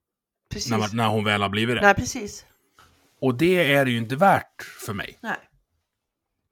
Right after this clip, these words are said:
Speaker 2: Eh, det, det tänker jag på.
Speaker 1: Mm.
Speaker 2: Jag vet inte vad du, vad du vill komma riktigt med det där, men jag, jag tänker att det är bra med regler, eh,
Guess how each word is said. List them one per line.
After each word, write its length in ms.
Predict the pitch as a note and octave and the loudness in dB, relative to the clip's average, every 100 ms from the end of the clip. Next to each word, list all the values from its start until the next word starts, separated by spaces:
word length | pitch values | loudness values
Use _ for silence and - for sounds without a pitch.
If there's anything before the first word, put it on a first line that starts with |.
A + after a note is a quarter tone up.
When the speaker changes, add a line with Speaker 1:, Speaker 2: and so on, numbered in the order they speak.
| _ _ - _ _ - | _ _ -20 _ _ -12
Speaker 2:
Eh, 360 | A2 G#2 G#2+ | -8 -6 -8
det, 340 | G2 E3 G3 - | -2 0 0 -4
det 220 | D3 D#3+ | -6 -4
tänker 420 | - F#3+ F3+ - F#2 | -2 -2 -2 -6 -8
jag 160 | E2 | -6
på. 200 | - - - _ _ _ F#3 | -6 -8 -16 _ _ _ -14
Speaker 1:
Mm. 140 | G#3 | -8
Speaker 2:
Jag 80 | C3+ | -4
vet 120 | D#3 | -2
inte 140 | D#3 D3+ | -2 -2
vad 180 | D3 | -2
du, 60 | C#3+ | -4
vad 220 | A#2 C#3 | -2 -2
du 80 | C#3 | 0
vill 160 | C3+ C3 | -2 -4
komma 340 | D3 C#3+ D#3 | -4 -2 -2
riktigt 260 | A#2 - G#2 | -4 -6 -10
med 140 | G#2 | -8
det 40 | G#2 | -6
där, 60 | |
men 220 | B2 C#3 | -6 -8
jag, 220 | C3 E3 C#3 | -6 -8 -6
jag 220 | D#3+ E3 | -8 -4
tänker 360 | D3+ C#3+ A#2+ A2 | -6 -6 -8 -6
att 240 | A2+ - - _ _ _ _ | -6 -8 -16 _ _ _ _
det 160 | - - | -14 -10
är 40 | |
bra 640 | B2+ C3+ D#3 E3 D3+ C3 - _ - | -6 -4 -2 0 -2 -4 -8 _ -16
med 300 | G#2+ G#2+ G#2 | -10 -10 -8
regler, 760 | D3 E3 C#3+ G#2 F#2 F2 F#2 _ _ _ A2+ | -6 -4 -6 -6 -12 -12 -14 _ _ _ -16
eh, 400 | G2 F#2 F#2 | -12 -12 -12